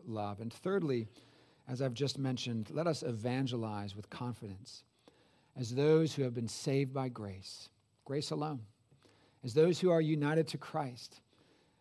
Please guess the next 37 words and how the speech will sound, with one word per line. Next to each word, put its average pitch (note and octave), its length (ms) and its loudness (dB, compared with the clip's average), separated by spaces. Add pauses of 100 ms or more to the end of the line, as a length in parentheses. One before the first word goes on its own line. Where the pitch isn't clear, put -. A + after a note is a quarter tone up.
(100)
as A2+ 120 -2
those E3 400 8
who E3+ 140 6
are D3+ 180 6
seeking E3 540 0
by D3+ 440 6
his D#3 260 2
grace G#2+ 380 -6
to - 220 -4
honor E3+ 360 4
and D#3 100 0
to D3+ 80 0
glorify C#3+ 640 2
Christ A#2 420 -6
in C#3 260 -2
everything E3+ 520 0
we D#3 100 2
are D3 100 2
doing, A2 260 -4
to C3+ 200 -4
obey C3 500 4
his E3 220 2
commands, C3+ 720 -4 (600)
uh, - 60 -12
to D3 100 -6
please G3 580 8
him A2 220 -6
in A2 80 -6
all F3 560 4 (680)
that D3 160 0
we D3 140 0
do. A#2 260 -2
We B2+ 120 0
want E3+ 240 0
to D3+ 80 -4
please G3 500 0
him F#2 320 -10